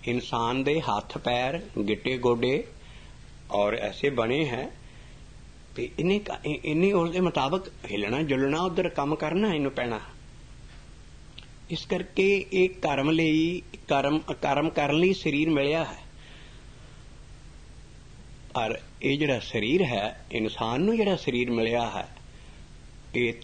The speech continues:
ਤਾਂ ਮਿਲਿਆ ਹੈ ਵੀ ਤੂੰ ਇੱਕ ਐਸਾ ਕਰਮ ਵੀ ਕਰ ਜਿਹਦੇ ਨਾਲ ਤੂੰ ਮੁੜ ਕੇ ਮੇਰੇ 'ਚ ਮਿਲ ਸਕਦਾ ਹੈ, ਪਰਮਾਤਮਾ 'ਚ। ਉਹ ਕਰਮ ਹੈ ਉਹਦੀ ਬੰਦਗੀ,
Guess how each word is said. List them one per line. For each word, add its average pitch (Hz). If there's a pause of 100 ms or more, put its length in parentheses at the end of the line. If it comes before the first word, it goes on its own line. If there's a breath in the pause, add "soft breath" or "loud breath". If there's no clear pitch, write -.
(180)
ਤਾਂ 110
ਮਿਲਿਆ 117
ਹੈ 117
ਵੀ 139
ਤੂੰ 127
ਇੱਕ -
ਐਸਾ 117
ਕਰਮ 135
ਵੀ 131
ਕਰ 107 (1400 loud breath)
ਜਿਹਦੇ 139
ਨਾਲ 147
ਤੂੰ 175
ਮੁੜ 113
ਕੇ 160
ਮੇਰੇ 143
'ਚ 165
ਮਿਲ 160
ਸਕਦਾ 156
ਹੈ, 110
ਪਰਮਾਤਮਾ 110
'ਚ। - (1700)
ਉਹ 151
ਕਰਮ 123
ਹੈ 107 (420)
ਉਹਦੀ 127
ਬੰਦਗੀ, 104